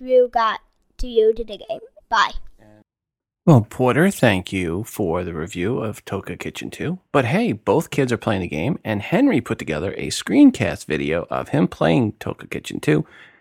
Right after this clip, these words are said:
Speaker 2: which he uploaded to his YouTube channel. Link in the show notes to that video review and demo of the app.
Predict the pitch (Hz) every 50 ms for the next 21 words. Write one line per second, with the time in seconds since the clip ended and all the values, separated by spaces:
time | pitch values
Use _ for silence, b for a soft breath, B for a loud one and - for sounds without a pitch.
0 | b b b 135 131 - - 135 123 - - 120 110 110 107 - - 92 98 107
1 | 143 160 156 - 156 139 - - 143 139 143 143 135 - b b b b b b
2 | 117 113 113 135 165 190 185 - 139 120 113 - - 110 107 104 101 101 - -
3 | - 92 92 90 67 - - 92 101 139 180 160 123 101 90 80 80 78 - -
4 | 98 98 107 107 107 104 98 85 76 76 - - 87 87 90 85 78 71 67 67
5 | 65 69 71 78 92 107 104 101 _